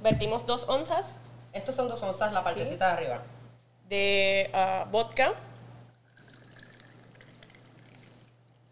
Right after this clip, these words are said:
Speaker 2: Yo no lo voy a hacer con el flow que lo hace ella, porque puede ser que dañe los micrófonos.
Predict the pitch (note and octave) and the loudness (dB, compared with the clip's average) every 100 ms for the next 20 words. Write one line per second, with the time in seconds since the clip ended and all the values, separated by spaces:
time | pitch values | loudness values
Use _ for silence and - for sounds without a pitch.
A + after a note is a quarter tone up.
0 | _ _ - F3+ A#3 B3 C4+ C4+ C4+ C4 | _ _ -6 4 6 8 8 6 4 4
1 | C4+ B3 A#3+ A3 A3+ A3+ A#3 A3 G#3 D#3+ | 4 2 2 2 4 4 2 0 0 -2
2 | D#3 - - - - - - - - - | -4 -8 -18 -20 -20 -20 -20 -20 -20 -20
3 | G#3 G#3 G#3 G#3 F#3+ G3+ F#3+ F#3+ A#3 G#3+ | -12 -6 -2 -2 -2 2 2 4 0 0
4 | - G3+ - F3+ E3+ E3+ F#3 F#3+ E3 D3 | -2 -2 2 2 2 2 0 -2 -6 -8
5 | - C3+ | -8 -10